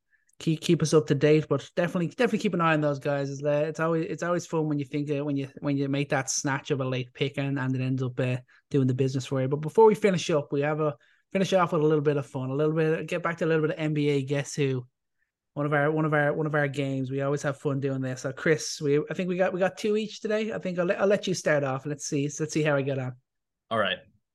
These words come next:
Speaker 2: So I am the only player last season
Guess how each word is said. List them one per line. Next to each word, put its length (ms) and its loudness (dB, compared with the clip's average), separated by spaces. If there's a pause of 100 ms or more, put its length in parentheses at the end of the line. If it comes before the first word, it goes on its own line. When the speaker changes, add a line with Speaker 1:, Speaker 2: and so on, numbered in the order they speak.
(160)
Speaker 2:
So 400 -4 (1080)
I 240 0
am 540 -6 (160)
the 160 -8
only 320 -4
player 340 -2
last 300 -2
season 340 -8